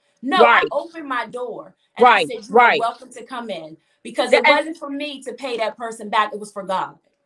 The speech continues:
Speaker 2: And you know what? That's Bible. He said, "Don't," <laughs> you just said something. "Don't, don't do evil for evil."
Speaker 1: That's right. That's
Speaker 2: Come on
Speaker 1: right.
Speaker 2: now, don't do evil for evil.
Speaker 1: That's
Speaker 2: You had
Speaker 1: right.
Speaker 2: a chance and you took, you took the opportunity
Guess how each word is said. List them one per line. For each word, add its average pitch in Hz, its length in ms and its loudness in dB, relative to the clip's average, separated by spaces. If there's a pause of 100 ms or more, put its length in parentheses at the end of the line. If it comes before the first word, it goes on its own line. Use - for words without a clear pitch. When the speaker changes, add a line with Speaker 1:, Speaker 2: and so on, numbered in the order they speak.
(140)
Speaker 2:
And 226 160 4
you 294 80 6
know 294 160 8
what? 302 240 4
That's 302 220 2
Bible. 269 420 0
He 320 160 -2
said, 269 200 0
"Don't," 311 300 -2
<laughs> - 1040 -16
you 359 180 4
just 302 220 2
said 302 220 6
something. 240 440 -6 (400)
"Don't, 294 400 2
don't 302 320 2
do 320 220 4
evil 294 320 4
for 269 240 -2
evil." 247 480 -4
Speaker 1:
That's 214 260 -6
right. 247 360 -12 (320)
That's 214 100 -4
Speaker 2:
Come 339 180 0
on 330 100 6
Speaker 1:
right. 285 80 2
Speaker 2:
now, 269 220 4
don't 294 300 2
do 330 220 -2
evil 294 260 2
for 285 160 0
evil. 294 280 -2 (220)
Speaker 1:
That's 233 100 -8
Speaker 2:
You 381 200 8
had - 200 4
Speaker 1:
right. - 60 4
Speaker 2:
a - 40 -12 (120)
chance 339 380 2
and 277 140 0
you 294 140 0
took, 370 220 2 (320)
you 320 160 2
took 381 320 2
the - 180 0
opportunity 294 920 -2